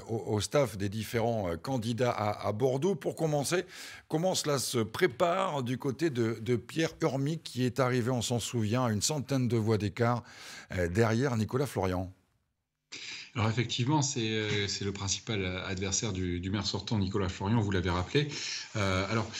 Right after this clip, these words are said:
Speaker 2: ils ont, euh, eu hier soir, effectivement, une, une réunion. On voit, on voit qu'on prépare, hein, on commence à, à se préparer donc, à ce second tour, euh, qui, euh, qui est probablement fixé donc, ce vingt-huit juin,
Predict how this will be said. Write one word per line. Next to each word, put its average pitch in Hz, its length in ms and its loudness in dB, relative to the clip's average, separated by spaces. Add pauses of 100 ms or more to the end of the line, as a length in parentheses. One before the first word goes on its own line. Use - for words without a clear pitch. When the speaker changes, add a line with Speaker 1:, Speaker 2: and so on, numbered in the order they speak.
(180)
Speaker 2:
ils 113 200 2
ont, 113 300 4
euh, 101 320 0
eu 143 80 2
hier 139 260 4
soir, 135 320 0
effectivement, 117 640 0
une, 101 420 2
une 117 140 4
réunion. 117 600 6
On 95 300 0
voit, 113 240 0
on 131 60 0
voit 131 140 4
qu'on 127 140 2
prépare, 127 420 0
hein, 104 100 -4
on 104 60 -4
commence 107 320 -4
à, 90 340 -4
à 95 80 -6
se - 80 -4
préparer 110 460 -2
donc, 104 180 -6
à 92 60 -6
ce - 120 -2
second 101 320 -2
tour, 98 300 -2
euh, 87 60 -2
qui, 95 300 -2
euh, 90 200 0
qui 90 140 -10
est - 20 -8
probablement 90 380 -4
fixé - 340 0
donc, 98 200 -2
ce - 60 -8
vingt-huit 92 300 -2
juin, 107 300 4